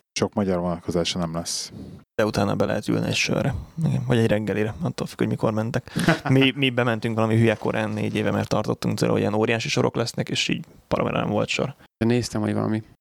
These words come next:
Speaker 3: négyszázezer külföldi szavazó van.
Speaker 2: Aki
Speaker 3: Ah.
Speaker 2: jelentkezett szavazni.
Speaker 3: Í-, így van.
Speaker 1: Hát, aki
Speaker 2: Hm.
Speaker 1: jelentkezett szavazni, ez az.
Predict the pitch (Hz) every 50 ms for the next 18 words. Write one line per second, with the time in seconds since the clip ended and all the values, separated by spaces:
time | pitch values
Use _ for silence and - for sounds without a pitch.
0 | _ - 110 110 113 113 - - 139 139 147 147 147 143 147 151 147 147 143 135
1 | - _ _ _ _ - 127 123 120 - - 127 127 127 123 127 127 117 120 -
2 | - - - - 120 120 117 120 120 117 117 110 110 - 117 123 - _ _ _
3 | - - - - 127 117 - 113 107 101 107 107 - 107 - - - - - -
4 | - - - 120 - 117 117 117 113 110 104 110 - - 131 - - 139 120 117
5 | 127 127 127 127 127 123 - 131 117 123 117 - - - 120 110 104 101 95 104
6 | 101 101 95 92 90 95 - - - -